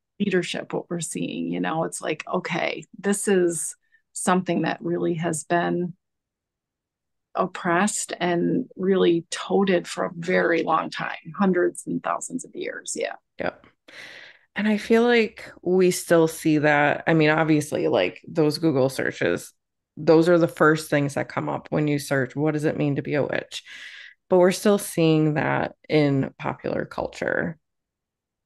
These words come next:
Speaker 2: You know, there's a, a lot of, and, and there's shows that I enjoy,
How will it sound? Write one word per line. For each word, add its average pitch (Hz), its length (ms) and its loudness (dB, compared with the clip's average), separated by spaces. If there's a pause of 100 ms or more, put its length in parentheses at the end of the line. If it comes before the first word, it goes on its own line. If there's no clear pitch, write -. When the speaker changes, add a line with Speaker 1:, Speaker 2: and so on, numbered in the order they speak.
(360)
Speaker 2:
You 160 140 2
know, 143 240 -2
there's 147 340 0 (120)
a, 147 280 2
a - 80 0
lot 147 260 0
of, 156 280 0 (640)
and, - 180 6
and 208 360 4
there's 208 160 4
shows 226 400 4
that 185 100 6
I 165 160 6
enjoy, 156 800 2